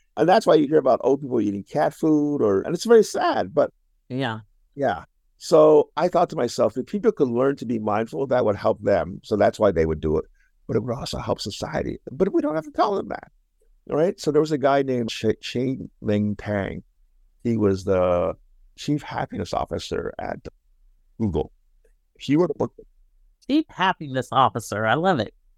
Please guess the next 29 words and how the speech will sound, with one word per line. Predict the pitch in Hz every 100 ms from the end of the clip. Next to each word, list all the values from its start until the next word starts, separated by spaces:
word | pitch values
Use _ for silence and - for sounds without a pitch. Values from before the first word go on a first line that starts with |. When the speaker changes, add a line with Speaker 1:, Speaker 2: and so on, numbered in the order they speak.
| _ _ _ _ -
Speaker 1:
Yes, | 139 -
isn't | 156 208
that | 175 -
great? | 143 - _ - - _ _ _ _ - -
The |
business | 107 160 160 120
card | - 101
that | 104
says | - 101
that. | 151 - - _ _ _ _ _
C | 170 -
H | 120 131 -
O, | - 95 - _
Cho. | - 117 - _ _ _ -
Uh, | 135 - - 269 - - - 466
<laughs> | - 440 _ _ _ _ _
he | 214
was, | 196 190 185
uh, | 185 170 165 160 - _ _ _ _
at | 143 -
Google. | 131 123 113
He |
was | 117
one, | 110 101 -
one | 107 107
of |
the | 92
earliest | 107 110 110
employees. | 101 90 104 104 87 85 -